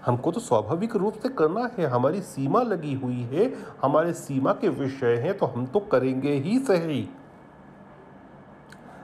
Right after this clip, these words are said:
लेकिन चीन ने जो मांग की वुहान लेबोरेटरी के लिए नोबेल प्राइज़ की, उसको हल्के में ना लें।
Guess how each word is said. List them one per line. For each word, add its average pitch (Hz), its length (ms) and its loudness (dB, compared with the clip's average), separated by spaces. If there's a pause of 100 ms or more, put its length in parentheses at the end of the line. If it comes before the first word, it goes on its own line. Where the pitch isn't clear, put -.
(140)
लेकिन 202 460 2 (600)
चीन 220 440 4
ने 151 160 2
जो 135 140 2
मांग 123 580 4
की 135 540 -6
वुहान 170 640 2
लेबोरेटरी 135 880 2
के 135 220 -2
लिए 156 280 0
नोबेल 131 420 2
प्राइज़ 151 460 0
की, 156 180 -10
उसको 160 380 0
हल्के 147 440 2
में 113 160 2
ना 90 140 -6
लें। - 200 -10